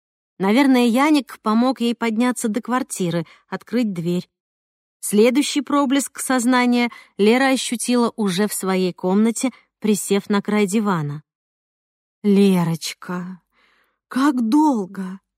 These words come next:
услышала она мамин голос. «Я уже волноваться начала. Тебе Митя звонил, поздравлял с днём рождения. Ты ему позвони, он в Вене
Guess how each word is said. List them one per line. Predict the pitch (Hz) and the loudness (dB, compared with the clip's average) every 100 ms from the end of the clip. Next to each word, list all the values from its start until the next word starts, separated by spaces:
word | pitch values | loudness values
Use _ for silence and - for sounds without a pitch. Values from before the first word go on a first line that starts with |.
| _ _ | _ _
услышала | 214 214 226 214 208 202 | -4 0 0 0 2 2
она | 202 208 196 | 4 2 2
мамин | 196 190 196 208 | 2 2 2 2
голос. | 190 170 156 - - _ _ _ _ _ _ | 0 -2 -4 -8 -14 _ _ _ _ _ _
«Я | 294 247 | 2 4
уже | 240 214 233 | 4 4 4
волноваться | 240 233 233 170 185 - - | 6 6 4 2 -4 -4 -2
начала. | 208 190 - 185 160 160 _ _ _ _ _ _ | 0 -2 -8 -10 -12 -16 _ _ _ _ _ _
Тебе | 277 226 311 | 0 4 6
Митя | 320 320 226 185 | 8 6 6 0
звонил, | 156 170 175 165 156 143 - _ _ _ | -4 -2 -2 -2 -4 -8 -12 _ _ _
поздравлял | 240 202 226 208 240 247 | -2 2 2 4 2 2
с | 196 | 2
днём | 214 220 | 4 4
рождения. | 190 165 151 165 160 160 165 - - _ _ _ | 2 -2 -4 -2 -2 -2 -4 -8 -20 _ _ _
Ты | - 302 | 4 6
ему | 302 320 | 8 6
позвони, | - 262 285 302 311 285 165 - _ _ _ | 2 0 2 4 4 2 -2 -12 _ _ _
он | 262 277 247 | 4 6 6
в | |
Вене | 208 196 311 330 190 175 | 2 2 2 4 2 0